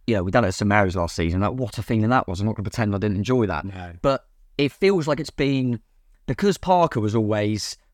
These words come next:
Speaker 1: a quite pragmatic manager, and then and Woodgate, for a short spell, and obviously it was covid and stuff, was quite a pragmatic manager. Um, Jason Tindall wasn't a manager,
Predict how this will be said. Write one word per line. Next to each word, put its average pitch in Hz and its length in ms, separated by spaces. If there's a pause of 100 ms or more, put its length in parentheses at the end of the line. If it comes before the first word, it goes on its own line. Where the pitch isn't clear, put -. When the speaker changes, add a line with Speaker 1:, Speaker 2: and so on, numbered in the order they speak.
Speaker 1:
a 107 80
quite 110 360
pragmatic 104 460
manager, 98 440
and 101 160
then 101 260 (340)
and 107 320
Woodgate, 127 440
for 117 80
a 104 60
short 107 300
spell, 98 260
and 95 80
obviously 87 220
it - 100
was 110 100
covid 87 140
and 82 100
stuff, 80 240 (240)
was 110 120
quite - 220
a - 40
pragmatic 98 580
manager. 85 500 (280)
Um, 98 440 (200)
Jason 104 320
Tindall 92 180
wasn't 90 200
a - 20
manager, 98 520